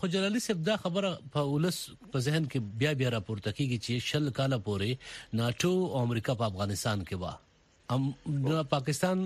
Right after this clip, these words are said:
کې دننه د امریکا ډرون حملې کېدې. پاکستان په دې جګړه کې، م، کومک کو-، مل-، ملګرتیا یې کوله، او څرنګه پاکستان دا ټوله نړۍ چې ده، دې ته دا یې ډاج کړله یا دې سره یې داسې وکړل چې خپل، م، اهداف او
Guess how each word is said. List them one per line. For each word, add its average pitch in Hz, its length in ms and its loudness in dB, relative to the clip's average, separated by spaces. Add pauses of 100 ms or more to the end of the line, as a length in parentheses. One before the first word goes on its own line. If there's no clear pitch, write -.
(160)
کې 160 80 0 (100)
دننه 170 300 4 (560)
د - 20 2
امریکا 143 420 2 (140)
ډرون 147 340 0
حملې 127 440 0
کېدې. 95 400 -4
پاکستان 123 400 -2
په 156 60 0
دې 156 140 2
جګړه 147 320 2
کې، 147 140 2 (480)
م، 127 200 0 (160)
کومک 147 380 2
کو-، 147 240 2 (240)
مل-، 123 180 2 (100)
ملګرتیا 123 380 0
یې 151 140 0
کوله، 143 300 2 (320)
او 139 260 0 (460)
څرنګه 285 320 2 (100)
پاکستان 156 480 0
دا 147 80 2 (100)
ټوله 202 260 2
نړۍ 151 220 2
چې 143 140 -2
ده، 143 80 2 (140)
دې 131 180 2
ته 120 340 -4
دا 131 100 2
یې 123 140 0
ډاج 120 280 0
کړله 107 340 0
یا 107 180 0
دې 101 180 -4 (100)
سره 107 120 0
یې 101 160 0
داسې 101 160 -4
وکړل 104 400 -2
چې 104 100 -2 (440)
خپل، 160 160 0 (160)
م، 123 220 2 (100)
اهداف 131 380 0
او 120 120 -2